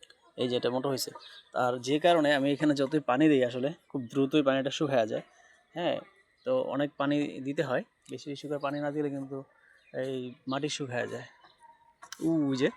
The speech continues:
এইখানেও মনে হয় কিছু ফুল আসতেছে নাকি বুঝতেছি না আমি। এই মাঝামাঝি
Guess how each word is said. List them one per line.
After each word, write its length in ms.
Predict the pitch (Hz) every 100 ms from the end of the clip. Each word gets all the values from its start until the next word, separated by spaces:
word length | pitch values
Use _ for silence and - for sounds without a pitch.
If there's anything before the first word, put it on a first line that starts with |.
| - - _ - - - _ - - _ _ _ 160
এইখানেও 320 | 160 185 190
মনে 160 | 185
হয় 120 | 180 175
কিছু 240 | 160 175 180
ফুল 260 | 165 - 160
আসতেছে 380 | 151 - 165 175
নাকি 180 | 160 139
বুঝতেছি 360 | 143 143 143 -
না 80 | 135
আমি। 160 | 131 185 - - - - - -
এই 240 | 147 156
মাঝামাঝি 640 | 147 139 143 151 151 139